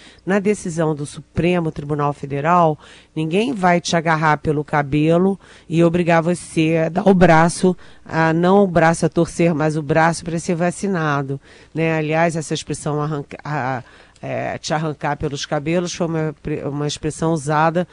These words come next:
pelo presidente do Supremo, Luiz Fux. Mas os menino-, ministros decidiram por dez a um,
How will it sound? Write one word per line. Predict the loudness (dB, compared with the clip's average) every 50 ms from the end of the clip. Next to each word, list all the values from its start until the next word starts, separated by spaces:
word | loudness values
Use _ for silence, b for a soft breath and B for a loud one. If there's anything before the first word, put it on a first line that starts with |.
| B B B B B
pelo | -2 -2 -2 0
presidente | -2 -2 -4 -2 -4 -4 -2 0 0 0 -2 -4 -10
do | -12 -12
Supremo, | -14 -10 -6 -4 -4 -2 -2 -2
Luiz | -2 0 -2 -2 -2
Fux. | -6 -4 -2 -2 -2 -2 _ -14 -18 -18 b b b b b b b b
Mas | -2 0 0 0 -2
os | -4 -2
menino-, | -2 0 0 2 2 2 2 2 0 -2 -2
ministros | -2 -2 0 0 0 2 2 0 0 0 -2 -4 -4 -4 -4 0
decidiram | 2 4 4 4 2 -4 -6 -6 -4 -4 0 2 2 4 4 4 2 2 0 -4 B B B B B
por | -4 -4 -4 -2
dez | 2 4 4 4 4 4 4 4
a | 6 6
um, | 6 6 4 2